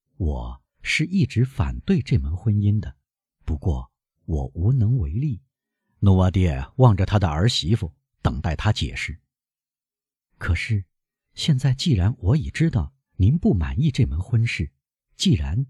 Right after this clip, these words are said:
已经告吹了，我就到您这里来要求一件事。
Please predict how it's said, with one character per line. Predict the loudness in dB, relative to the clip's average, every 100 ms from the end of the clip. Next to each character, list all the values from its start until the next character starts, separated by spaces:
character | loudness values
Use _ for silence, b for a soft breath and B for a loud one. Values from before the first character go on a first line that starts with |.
| _
已 | -6
经 | -2 -2
告 | -2 -2
吹 | -2 0
了， | 0 -4 _ _ _ _ _
我 | 2 2
就 | 2
到 | 0 0
您 | 0
这 | 0 -2
里 | -2
来 | -6 -4 -4 -6 _
要 | 0 0
求 | 4 2
一 | 4
件 | 2 2 2
事。 | 0 -4